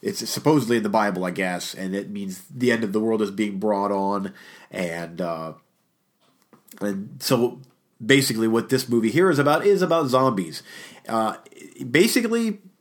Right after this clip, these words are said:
s-, I believe it was set in Australia. You take a bunch of really crazy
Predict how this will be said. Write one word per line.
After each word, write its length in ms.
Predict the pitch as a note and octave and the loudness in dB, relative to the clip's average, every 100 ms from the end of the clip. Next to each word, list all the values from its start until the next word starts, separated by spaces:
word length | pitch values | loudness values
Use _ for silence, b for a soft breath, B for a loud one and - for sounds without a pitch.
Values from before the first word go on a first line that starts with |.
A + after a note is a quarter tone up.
| _ _ _ _ - | _ _ _ _ -20
s-, 320 | - - - - | -14 -8 -6 -2
I 80 | |
believe 280 | A2+ G2+ D#3 | 0 2 2
it 80 | B2+ | 2
was 120 | G2 | 0
set 140 | - G#2 | 0 0
in 80 | |
Australia. 760 | G2 F2+ - B2+ A#2 F#2+ D#2+ E2 - B B B - | -2 -4 -2 2 4 2 -2 -10 -16 B B B -8
You 120 | E3+ | -6
take 460 | - C3 B2+ - - _ _ _ _ - | 2 2 2 -4 -18 _ _ _ _ -10
a 240 | G2+ G2 | -2 0
bunch 260 | F#2+ B2 C3 | 2 2 2
of 80 | A#2 | 4
really 260 | B2+ C#3 | 4 4
crazy 800 | B2+ - - B2+ C3 C3 C3 B2+ | 2 -4 0 4 4 4 4 2